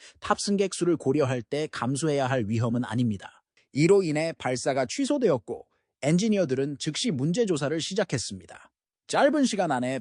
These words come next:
밸브를 교체해야 한다는 결론이 내려져 발사가 지연되고 롤백이 이루어지게 되었습니다.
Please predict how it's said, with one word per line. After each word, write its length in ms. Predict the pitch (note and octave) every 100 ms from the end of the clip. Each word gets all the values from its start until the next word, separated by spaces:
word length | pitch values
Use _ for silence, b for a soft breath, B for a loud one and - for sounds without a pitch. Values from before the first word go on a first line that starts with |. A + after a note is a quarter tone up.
| -
밸브를 480 | C3+ F#3 G#3 G#3+ F3+
교체해야 600 | B2+ B2 C#3 C3+ C#3+ C3
한다는 420 | C#3 B2+ C3 D#3
결론이 420 | B2 C3+ G#3 A#3
내려져 460 | D3+ C3+ B2+ C3 B2+
발사가 500 | - A#2+ A#2 C#3 C3
지연되고 680 | A#2+ C#3 C3+ A#2+ A#2 D3 -
롤백이 540 | - C3 D#3 D#3 C#3+ C#3
이루어지게 560 | B2 D3 A3 F3 D3
되었습니다. 800 | C#3+ C#3+ A#2+ - G2+ F#2+ C#2 -